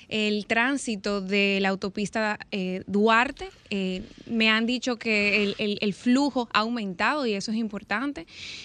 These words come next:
En el caso de los exportadores, una importante vía de comunicación. Y esto es un llamado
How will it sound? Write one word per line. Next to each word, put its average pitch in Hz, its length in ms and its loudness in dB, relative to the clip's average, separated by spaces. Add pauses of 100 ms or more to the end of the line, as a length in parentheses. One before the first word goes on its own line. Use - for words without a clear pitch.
(140)
En 214 160 -2
el 202 120 0
caso 202 360 0
de 214 160 2
los 208 300 -2
exportadores, 208 1040 2
una 214 240 -4 (120)
importante 226 640 0
vía 214 240 0
de 202 100 -2
comunicación. 202 1000 -4 (380)
Y 240 80 0
esto 285 160 2
es 302 120 4
un 294 40 6
llamado 220 540 4